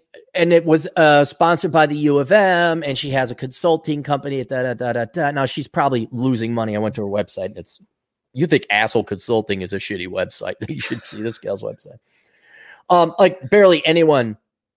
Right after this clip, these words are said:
takes this, uh, you know, it makes, it makes great headline news, but this woman is dying of poverty and, of course, living off of the government 'cause no one's gonna sign up for that thing. <clears throat> But that woman who has a doctorate, I believe, wasted eight years in college learning nothing.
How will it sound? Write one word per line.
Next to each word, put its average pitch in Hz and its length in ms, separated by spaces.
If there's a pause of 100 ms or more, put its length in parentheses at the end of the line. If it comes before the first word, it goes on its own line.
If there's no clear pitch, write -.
(340)
takes 170 380
this, 117 440
uh, 107 540
you 117 80
know, 104 120
it 104 40
makes, 131 280
it 139 100
makes 127 260
great 117 240
headline 104 440
news, 107 300
but 104 140
this 104 160
woman 107 300
is 90 160
dying 101 500
of 87 160
poverty 101 520
and, 92 100
of - 100
course, 107 260
living 98 240
off 95 140
of - 60
the 98 60
government 95 340
'cause 95 220
no 104 140
one's 95 160
gonna 90 160
sign 98 220
up 104 120
for - 80
that 90 200
thing. 90 180 (680)
<clears throat> 170 480
But 156 160
that 180 200
woman 156 500 (920)
who 147 180
has 160 180
a 135 40
doctorate, 143 460
I 113 140
believe, 107 400
wasted 143 540
eight 135 200
years 131 240
in 113 100
college 117 440
learning 160 340
nothing. 156 300